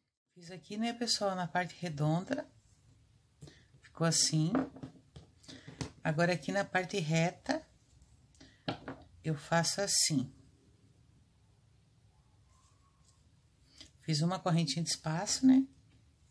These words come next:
E agora, aqui eu venho nesse espacinho, faço um ponto baixo, uma correntinha.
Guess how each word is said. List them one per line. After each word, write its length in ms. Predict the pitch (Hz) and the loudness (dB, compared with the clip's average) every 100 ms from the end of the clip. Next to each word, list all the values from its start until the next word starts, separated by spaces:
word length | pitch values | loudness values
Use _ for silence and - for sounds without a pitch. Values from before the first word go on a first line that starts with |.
| _ _ _ - - - _ - | _ _ _ -20 -20 -20 _ -4
E 100 | 165 | 0
agora, 240 | 156 170 | 2 2
aqui 220 | 170 - | 0 -4
eu 80 | 190 | -4
venho 220 | 170 190 | -2 -2
nesse 220 | 185 - - | -2 -2 0
espacinho, 800 | - 180 170 - 170 185 269 - _ _ _ _ | 0 0 2 0 0 0 -2 -4 _ _ _ _
faço 420 | 175 165 - - _ _ _ _ _ - _ _ _ _ _ - | -2 0 -2 -6 _ _ _ _ _ -20 _ _ _ _ _ -10
um 160 | 180 170 | -8 -6
ponto 320 | 165 156 147 | -2 -2 -2
baixo, 640 | 143 147 151 160 - 262 - _ _ _ _ - - - _ - | 0 2 2 0 -2 -6 -12 _ _ _ _ -20 -20 -20 _ -10
uma 260 | 180 196 175 | -6 -6 0
correntinha. 760 | 160 156 143 - 175 202 269 | 2 4 2 -2 -4 -2 -4